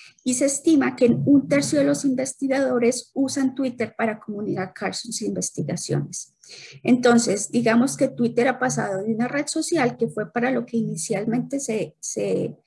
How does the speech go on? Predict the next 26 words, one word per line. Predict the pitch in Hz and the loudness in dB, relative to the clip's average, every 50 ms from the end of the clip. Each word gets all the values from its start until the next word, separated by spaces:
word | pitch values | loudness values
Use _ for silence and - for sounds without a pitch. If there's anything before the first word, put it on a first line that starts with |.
| _ _ _ _ _ | _ _ _ _ _
se | - - 226 233 | -2 0 2 2
usaba | 240 233 - 269 247 240 226 247 269 | 2 2 0 2 2 4 4 4 4
normalmente, | 262 254 233 214 202 - - 208 214 220 208 196 180 - - 240 254 277 - - _ _ _ - | 4 2 0 -2 -4 -6 -6 -4 -4 -4 -4 -6 -6 -6 -4 -4 -4 -4 -8 -12 _ _ _ -2
a | - 247 254 285 294 - - | 0 2 2 2 0 -2 -2
convertirse | - 247 233 214 - - - 214 214 - 220 | 0 2 2 2 0 -4 -8 -8 -6 -4 -2
en | 220 226 | 0 2
una | 233 240 226 | 2 2 0
red | 233 240 240 247 240 | 0 -2 -4 -4 -4
de | 247 254 | -4 -4
información, | 240 233 - - 220 214 196 196 190 - - 220 226 240 285 285 - - _ _ _ _ _ | -6 -6 -6 -8 -10 -8 -8 -8 -10 -6 -6 -4 -2 -2 -2 -4 -4 -10 _ _ _ _ _
en | - 196 208 | -8 -6 -6
este | 208 220 - - - | -6 -6 -8 -10 -8
caso | - 226 208 202 - 233 233 226 - - | -6 -6 -6 -4 -4 -6 -6 -6 -8 -6
para | - 226 208 202 190 - - - - | -4 -2 0 0 0 0 -2 -4 -4
la | 220 208 190 | -4 -4 -4
ciencia. | 190 - - 190 180 175 175 - - - 147 - _ _ _ _ _ _ - | -4 -2 0 2 2 2 2 0 -4 -6 -8 -10 _ _ _ _ _ _ -2
Entonces, | 233 233 247 262 254 262 - 320 320 - - - - _ _ _ _ _ _ _ | 0 2 4 2 2 4 2 2 2 0 -2 -6 -14 _ _ _ _ _ _ _
¿qué | - - 277 | 0 2 2
se | - - | 4 4
aconseja | 311 302 - 277 240 233 - 226 214 220 226 - - | 2 0 2 2 0 2 2 0 -2 -2 -4 -6 -2
para | - 247 233 214 | 0 2 2 2
el | 202 208 | 2 0
uso | 190 - - 214 | -4 -6 -4 -6
de | 202 196 | -6 -6
Twitter? | - - 185 - 147 - - 143 - _ | -4 -4 -4 -4 -4 -6 -10 -10 -10 _
Primero, | _ - 247 254 247 262 269 294 294 330 370 415 - | _ 2 4 6 6 6 6 6 4 4 2 0 -2